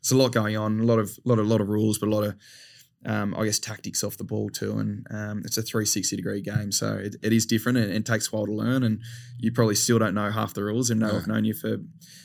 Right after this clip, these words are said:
Speaker 1: ye-, like, years, and, um, and I, I love it when you and, you and Ryan come to the games and, and cheer me on, and I, I meet 'em after the game, and they're stumbling out the ground going, "That was epic," and it was like, "Mate, you didn't watch the game, you just sung piss and probably tried to
Speaker 2: Yeah.
Speaker 1: chat up some, some chicks on the side."
Speaker 2: Allegedly,
Speaker 1: <laughs>
Speaker 2: allegedly.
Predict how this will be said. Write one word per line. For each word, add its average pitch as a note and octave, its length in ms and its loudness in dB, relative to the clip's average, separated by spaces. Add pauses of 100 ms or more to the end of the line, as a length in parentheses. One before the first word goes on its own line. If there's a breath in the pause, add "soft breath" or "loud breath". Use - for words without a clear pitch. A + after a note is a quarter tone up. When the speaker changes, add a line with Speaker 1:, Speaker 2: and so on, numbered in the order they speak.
(120)
Speaker 1:
ye-, A2+ 340 -2
like, - 220 -12
years, A2 320 0
and, G#2 340 -4
um, G#2+ 460 -4 (260 loud breath)
and G#2+ 140 -8
I, F#2+ 60 -8
I F2+ 180 -6
love G#2+ 240 -4
it - 20 -6
when G2+ 140 -6
you G#2 180 -6
and, G2+ 220 -10
you G#2+ 140 -8
and G#2 100 -6
Ryan A2 280 -4
come G#2+ 200 -10
to G#2+ 80 -4
the G#2 40 -6
games A2 420 -6
and, G#2 260 -6
and A2 100 -6
cheer G#2+ 180 0
me G#2+ 120 -2
on, A2+ 160 -2
and A2+ 120 0
I, A2 100 -2 (280)
I G#2+ 40 -4
meet A2 180 4
'em G#2+ 80 2
after G#2+ 240 -2
the - 80 -8
game, A2+ 260 2
and A2+ 80 2
they're A2 140 -4 (840 loud breath)
stumbling C3+ 480 6
out C3+ 80 8
the A#2+ 80 6
ground B2+ 340 8
going, C#3+ 100 6
"That D#3 120 8
was D#3+ 140 6
epic," E3 340 6
and - 100 0
it - 20 4
was C#3+ 140 4
like, C#3+ 200 8
"Mate, C#3 180 6
you C#3 100 8
didn't C#3 180 8
watch C3 180 4
the B2+ 40 4
game, A#2+ 200 6
you B2 120 10
just B2+ 120 6
sung B2+ 180 6
piss A#2+ 300 4
and A2+ 80 2
probably A#2+ 200 6
tried A#2 200 4
to G#2+ 120 -4 (120)
Speaker 2:
Yeah. A2+ 160 0
Speaker 1:
chat B2 160 6
up B2 160 6
some, A2+ 260 2 (100)
some D3 220 2
chicks - 260 0
on C3+ 60 4
the A#2+ 80 6
side." D3 220 4
Speaker 2:
Allegedly, A#2 520 8
Speaker 1:
<laughs> - 160 -2
Speaker 2:
allegedly. E3+ 720 0